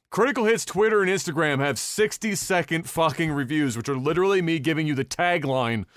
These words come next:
of the review and a plug for the YouTube channel. That is as short as you can get. It does not get shorter. So I'm already there. Uh, but, uh, but yeah, we will, uh, we will be back next week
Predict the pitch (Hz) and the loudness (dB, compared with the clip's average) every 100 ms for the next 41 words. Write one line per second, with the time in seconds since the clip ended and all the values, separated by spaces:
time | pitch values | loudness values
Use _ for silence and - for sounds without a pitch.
0 | - - 139 143 139 123 147 139 101 - | -14 -4 -2 0 0 2 2 2 0 -6
1 | _ _ - - 156 147 135 - 180 180 | _ _ -18 -4 0 0 -2 0 4 4
2 | 127 104 _ _ - 156 147 165 - 156 | 2 -6 _ _ -2 0 0 0 0 -2
3 | 117 139 120 98 - _ 165 214 196 185 | -2 -2 -2 -2 -8 _ 0 2 2 0
4 | 143 - 226 254 269 - - - 180 170 | -2 2 4 4 2 -8 -10 -2 -2 0
5 | 151 147 123 180 143 - _ _ - 147 | -2 -2 2 2 0 -4 _ _ -6 -4
6 | 160 147 196 131 190 208 - 196 180 120 | -2 0 0 2 2 2 2 2 2 0
7 | - _ _ - 160 147 131 - _ - | -4 _ _ -4 0 2 0 -4 _ -4
8 | 156 180 175 156 139 139 90 - _ _ | -2 0 2 2 2 0 -2 -6 _ _
9 | _ _ 131 131 127 123 110 127 127 113 | _ _ -2 0 2 0 -2 0 -2 0
10 | 131 117 107 127 151 135 85 90 - 113 | 0 0 0 0 0 0 -2 -8 -12 -4
11 | 151 156 156 147 143 143 151 185 156 147 | 0 2 2 2 0 0 0 0 0 0
12 | 170 190 - 180 208 - 190 208 | 2 2 0 -2 -2 -2 -2 -4